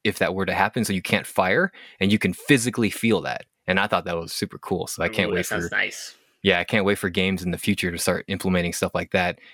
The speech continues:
Speaker 1: And then, of course, there's, like, guns where, like, they're, they're a little makeshift, so the trigger's a little harder to pull, which is cool.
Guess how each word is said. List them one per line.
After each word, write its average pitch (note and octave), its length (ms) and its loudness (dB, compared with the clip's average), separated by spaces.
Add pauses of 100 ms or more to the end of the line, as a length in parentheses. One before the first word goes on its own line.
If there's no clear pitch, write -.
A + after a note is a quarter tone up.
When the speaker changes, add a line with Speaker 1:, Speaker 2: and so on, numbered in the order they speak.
(140)
Speaker 1:
And G#2 100 4
then, G#2+ 100 4
of G2 100 0
course, G2 180 0
there's, F#2+ 140 -2
like, F2 180 0
guns F2+ 280 0
where, E2+ 280 -2 (340)
like, E2 160 -4
they're, F#2 180 2 (140)
they're G2+ 80 4
a G2 60 4
little G2 160 2
makeshift, G2 440 0
so F#2 200 -2 (140)
the F#2 100 -4
trigger's G2+ 300 2
a F#2 40 -2
little F#2 160 0
harder A2 400 2
to A#2 100 -4
pull, A#2+ 580 0
which G#2+ 180 -8
is A#2 120 -6
cool. A#2+ 460 0